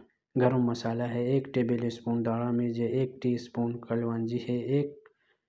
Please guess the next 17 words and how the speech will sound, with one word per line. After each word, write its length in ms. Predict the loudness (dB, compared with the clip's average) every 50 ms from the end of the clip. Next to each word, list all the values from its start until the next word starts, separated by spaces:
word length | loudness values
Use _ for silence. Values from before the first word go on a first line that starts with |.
| _ _ -16
spoon 420 | -16 -16 -6 -2 0 2 2 4 2
नमक 380 | 2 0 -2 -4 -4 -6 -6
है। 140 | -8 -8 -10 -10 -14 -18 -20 -20 -20 -20 -20 _ _ _ 0
इन 160 | 2 2 2 2
चीज़ों 340 | 2 0 0 2 2 0 2
को 160 | 2 2 0 0 -2 -6 -12 -18 _ _ _ _ _ -20 -20 -20 _ _
आपने 320 | 0 0 2 2 2 2 2
लेना 260 | 2 2 2 2 2
है 180 | 2 2 2 0
एक 140 | 0 0 2
bowl 240 | 4 4 4 4 4
पे, 180 | 0 -2 -4 -4 -4 -6 -14 -20 -20 -20 -20 -20 -20 _ _ _ _ _ _ _ _ _ _ _ _ _ _ _ _ -4
को 100 | -2 0
bowl 240 | 2 4 4 2 2
पे 180 | 2 0 0 0 2
डाल 260 | 0 0 0 0 -2 -2
के 140 | -2 -2